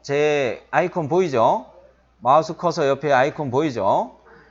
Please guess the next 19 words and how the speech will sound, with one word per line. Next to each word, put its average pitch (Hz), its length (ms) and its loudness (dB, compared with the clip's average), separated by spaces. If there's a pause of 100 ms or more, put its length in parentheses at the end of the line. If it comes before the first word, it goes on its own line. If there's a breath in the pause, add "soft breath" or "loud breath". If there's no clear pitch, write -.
(160)
요런 220 320 0
상황일 190 500 0
때 135 360 0
모든 170 440 -2
선택 190 480 -2
필터 196 460 -2
취소 180 320 -4
요거 139 220 -2
딱 214 360 0
눌러주면은 143 800 -4 (420 soft breath)
다시 175 460 0
커서의 233 420 0
모양이 147 440 -2
정상적으로 156 720 -2
바뀌어요. 107 420 -4 (1800)
요럴 190 280 0
때 208 120 2
쓰라고 196 840 2 (320 soft breath)
모든 196 640 0